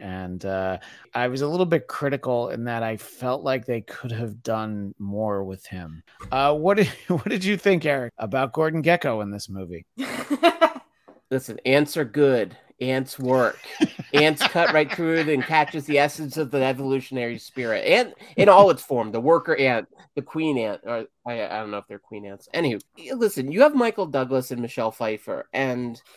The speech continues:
Speaker 2: <laughs>
Speaker 3: you could always use more of them. I mean, that's a, that's
Speaker 1: Agreed.
Speaker 3: a thing. That's like a default setting. They're both two of the great actors of their generation. Uh,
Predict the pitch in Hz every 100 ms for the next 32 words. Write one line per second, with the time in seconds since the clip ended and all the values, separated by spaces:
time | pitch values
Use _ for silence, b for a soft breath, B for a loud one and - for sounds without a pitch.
0 | 311 311 - 247 165 170 208 170 170 185
1 | 185 151 147 139 113 110 101 98 - -
2 | - _ _ - 147 143 160 175 131 175
3 | 107 160 127 98 110 127 175 165 139 135
4 | 123 113 - - 98 80 - _ _ _
5 | _ 143 135 127 135 131 - _ _ -
6 | 190 185 165 - 127 - 120 127 - 131
7 | 139 135 139 135 120 110 107 101 104 101
8 | 101 98 98 110 107 -